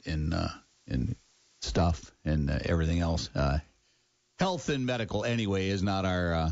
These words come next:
not our vibe. But anyway, uh, love to hear from you, especially if you got, uh, maybe a Tin Caps question, because on the Talkin' Sports phone line, powered by Fire Police City County Federal Credit Union, is Fort Wayne Tin Caps president, Mister Mike Nutter. Mike, good morning, sir.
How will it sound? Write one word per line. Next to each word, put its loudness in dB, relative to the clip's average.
not 2
our 0
vibe. 0
But -2
anyway, 2
uh, 2
love -2
to 0
hear 0
from 0
you, 0
especially -2
if -6
you 2
got, -2
uh, 0
maybe 2
a 0
Tin 0
Caps -2
question, 0
because 0
on 0
the -2
Talkin' 0
Sports -2
phone 0
line, 2
powered 0
by 2
Fire 0
Police 0
City 0
County 0
Federal 0
Credit 0
Union, 2
is -2
Fort 0
Wayne 0
Tin 0
Caps -2
president, -2
Mister -2
Mike 0
Nutter. 2
Mike, -2
good 0
morning, 0
sir. -2